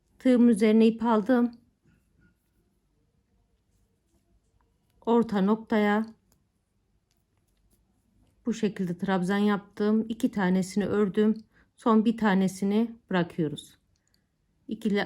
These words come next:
iki tane atıyoruz. Bir, iki, iki tanesini ördüm. Bir tanesini tığımın üzerinde bıraktım.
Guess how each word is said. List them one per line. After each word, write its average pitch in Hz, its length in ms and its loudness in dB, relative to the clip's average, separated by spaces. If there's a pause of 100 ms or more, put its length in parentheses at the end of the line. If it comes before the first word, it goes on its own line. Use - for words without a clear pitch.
iki - 320 -10
tane 180 300 -2
atıyoruz. 202 680 -4 (1300)
Bir, 196 640 -4 (1300)
iki, 196 840 -2 (160)
iki - 220 -10
tanesini 190 520 0
ördüm. 233 400 -2
Bir 269 100 -6
tanesini 220 760 0 (220)
tığımın 202 280 0
üzerinde 170 440 -2
bıraktım. - 380 -12